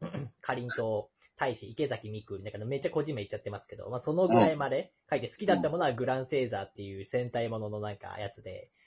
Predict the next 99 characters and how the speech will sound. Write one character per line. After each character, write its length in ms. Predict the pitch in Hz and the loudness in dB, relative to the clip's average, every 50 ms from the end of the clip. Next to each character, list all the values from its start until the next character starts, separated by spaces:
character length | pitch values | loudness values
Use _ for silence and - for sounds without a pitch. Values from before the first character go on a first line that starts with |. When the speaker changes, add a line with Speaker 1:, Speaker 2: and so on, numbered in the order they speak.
| _ _ | _ _
Speaker 2:
う 40 | - | -4
ん。 20 | 147 | -2
Speaker 1:
で、 100 | 139 131 | -2 0
あ、 140 | 131 127 | 0 -2
ケ 140 | - - 156 | -2 0 0
ロ 100 | 143 151 | 2 2
ロ 140 | 147 151 143 | 2 2 2
軍 160 | 147 151 143 | 2 0 0
曹 160 | 135 - 113 | 0 -2 -2
も 100 | 101 104 | -4 -4
好 80 | 101 - | -6 -8
き 120 | - 127 | -8 -6
だ 80 | 110 104 | -6 -6
っ 80 | - - | -6 -8
た 100 | 101 98 | -10 -10
な 140 | 98 95 | -10 -10
っ 40 | - | -10
て 100 | - 95 - - | -12 -12 -8 -6
書 60 | 123 | -6
い 80 | 113 - | -6 -6
た 100 | 92 98 | -8 -12
ん 60 | 104 | -14
だ 80 | 104 | -14
け 80 | - - | -12 -10
ど、 180 | 110 107 98 - | -8 -8 -6 -6
何 200 | 107 135 175 220 | -2 -2 0 0
も 120 | 214 208 208 | 0 -2 4
繋 180 | - 254 - | 8 10 12
が 80 | - 175 | 12 10
ら 80 | 170 165 | 8 4
な 80 | 165 | -2
く 80 | - - | -4 -6
て。 240 | - - - - _ _ _ _ _ _ _ _ _ _ _ _ _ _ _ _ _ _ _ _ _ | -10 -14 -16 -16 _ _ _ _ _ _ _ _ _ _ _ _ _ _ _ _ _ _ _ _ _
Speaker 2:
う 20 | |
ん。 0 | |
そ 140 | - - 123 | 8 8 8
う 40 | 101 | 10
だ 80 | - 113 | 10 10
ね。 200 | 165 247 320 - _ _ _ _ _ - | 8 8 8 4 _ _ _ _ _ -2
Speaker 1:
何 240 | 143 175 214 240 | 2 2 4 4
も 80 | 240 220 | 4 2
繋 180 | 220 208 202 180 | 2 2 2 2
が 60 | 170 | 2
ら、 60 | 165 | 2
そ 80 | 185 185 | 2 0
の 80 | 156 - | 0 0
箇 160 | - 220 214 | 2 4 8
条 200 | 254 277 294 294 | 10 10 10 10
書 120 | 269 269 | 8 4
き 140 | - 247 240 | 2 2 0
で 120 | 233 240 | 2 2
と 80 | - 220 | 4 4
り 80 | 214 220 | 4 4
あ 60 | 226 | 4
え 40 | 208 | 2
ず 120 | 214 - - | -2 -2 2
書 100 | 233 233 | 2 2
い 80 | 233 | 4
て 100 | - 147 | 2 0
み 80 | 143 127 | -2 -2
た 100 | - 104 | -2 -2
ん 80 | 101 101 | -4 -4
だ 80 | 98 | -4
け 80 | - 117 | -4 -2
ど、 240 | 131 139 113 95 101 | 0 0 0 0 0
じ 100 | 127 185 | 2 2
ゃ 20 | 180 | 2
あ 20 | |
そ 140 | - - 214 | 2 2 2
れ 100 | 214 254 | 4 6
に 160 | 269 - - - | 6 6 6 4
伴 340 | 269 262 262 277 285 277 | 4 2 4 4 4 6
う 100 | 240 180 | 4 4
何 220 | 156 175 190 190 - | 4 2 0 0 0
か 100 | 147 - - | 0 -2 -2
イ 100 | 123 131 | 0 -2
ベ 100 | 175 202 | -2 -2
ン 60 | 147 | -2
ト 100 | - - | -2 -2
が 80 | - | -2
発 240 | - - 170 160 160 - | -2 -2 -2 -2 -2 0
生 140 | 196 196 | 0 0
し 60 | 190 - | 0 0
た 80 | - | 0
か 80 | 160 135 | -2 -2
と 60 | 107 | -4
い 20 | |
う 20 | 98 | -6
と、 60 | 104 | -8
Speaker 2:
う 20 | |
ん。 20 | - | -8
Speaker 1:
そ 260 | - - - 415 466 | 0 8 10 12 12
う 40 | 453 | 12
で 80 | 466 | 12
も 140 | 415 415 392 | 12 10 6
な 120 | 359 294 240 | 4 2 0
い 80 | 208 | 0
の 120 | - 98 92 | 0 -2 -4
よ。 100 | - | -8